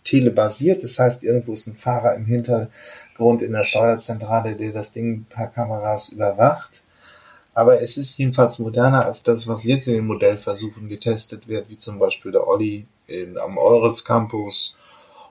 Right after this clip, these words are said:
oder auf der Charité fährt ein Fahrzeug, ähm, eigenständig ohne Fahrer herum. Nee, da ist immer noch ein Fahrer aus Sicherheitsbedenken dabei.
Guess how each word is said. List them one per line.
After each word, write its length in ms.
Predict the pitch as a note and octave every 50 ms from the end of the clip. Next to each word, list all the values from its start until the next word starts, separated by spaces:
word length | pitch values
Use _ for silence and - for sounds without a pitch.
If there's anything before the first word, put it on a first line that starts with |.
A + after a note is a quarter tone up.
| _ -
oder 260 | A#2+ A#2 A#2 A2+ G2+
auf 80 | G2+ -
der 120 | - A2
Charité 520 | G2 - A2+ G#2 A2 A2+ A2+ - C3 C3 B2+
fährt 240 | - A#2+ A2 - -
ein 80 | A2+
Fahrzeug, 720 | - - A#2+ A#2 A2+ - - A2+ G#2+ G#2 G#2 G#2 - - - _ _ _ _
ähm, 360 | - - G#2+ G#2+ G#2 G#2 G2+ -
eigenständig 800 | - F#2+ G#2+ G#2+ A2 - - - - G#2+ G#2 G#2 G2 - - -
ohne 300 | - A2 A2 G#2 G2+ G2+
Fahrer 540 | - - - A2 A2 G#2+ G2+ G2+ G#2 G#2+ G#2+
herum. 440 | G#2+ G2 A2 A#2 A#2+ B2+ C3 C3 - - _ _ - - - - _ _
Nee, 300 | - A#2 B2 A#2+ A#2 - _ _ _ _
da 100 | A2+ A2
ist 160 | G2 - -
immer 200 | G#2+ A#2+ C3 B2+
noch 160 | C3 B2+ B2 B2+
ein 80 | B2+
Fahrer 400 | B2+ - C3 B2+ B2 A#2 A#2 F#2
aus 160 | - - -
Sicherheitsbedenken 1400 | - A#2 A2+ A2+ G#2+ G#2+ - - - - _ - - - - - F#2 F#2+ - - - G#2 G#2 - - - F#2+ F#2
dabei. 560 | - G2 G2 - - G#2+ A2+ C3 E3+ G#3+ -